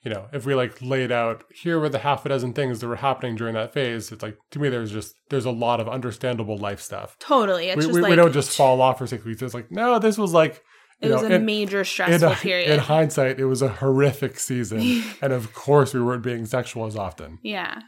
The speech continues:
Speaker 2: And so I think those things are normal. I
Speaker 1: Yeah.
Speaker 2: think, but I, I think our, part of our intention of having sex more often this year ha-, started because <clears throat> I think for, like, the last few months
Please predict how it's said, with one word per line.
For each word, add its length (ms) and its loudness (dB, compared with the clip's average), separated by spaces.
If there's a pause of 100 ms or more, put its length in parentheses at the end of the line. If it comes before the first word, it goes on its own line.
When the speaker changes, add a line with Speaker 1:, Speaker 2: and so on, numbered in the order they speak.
(160)
Speaker 2:
And 240 -2
so 140 -8
I 120 0
think 280 -8
those 200 -6
things 240 -12
are 120 -8
normal. 540 -6
I 120 -8
Speaker 1:
Yeah. 60 -8
Speaker 2:
think, 340 -10 (380)
but 400 4
I, 200 0 (100)
I 200 -2
think 400 -8
our, 320 -2 (240)
part 240 -2
of 120 -4
our 120 0
intention 680 -10
of 260 -10
having 380 -10
sex 400 -10
more 220 -8
often 580 -6
this 240 -12
year 460 -4
ha-, 200 -8 (480)
started 560 -2
because 840 -6 (1200)
<clears throat> 240 -12
I 220 4
think 200 -6
for, 120 -2
like, 200 -4
the 80 -2
last 300 -4
few 160 -4
months 300 -6